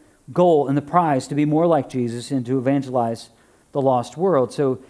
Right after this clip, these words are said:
it's being lazy in your walk with God. The last one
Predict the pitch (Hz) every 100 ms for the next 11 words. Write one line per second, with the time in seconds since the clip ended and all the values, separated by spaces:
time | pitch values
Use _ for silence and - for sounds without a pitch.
0 | _ 139 - 156 143 135 147 165 131 123
1 | 123 127 127 123 123 - 127 107 101 -
2 | _ _ _ _ _ _ _ - 143 160
3 | 170 - 123 110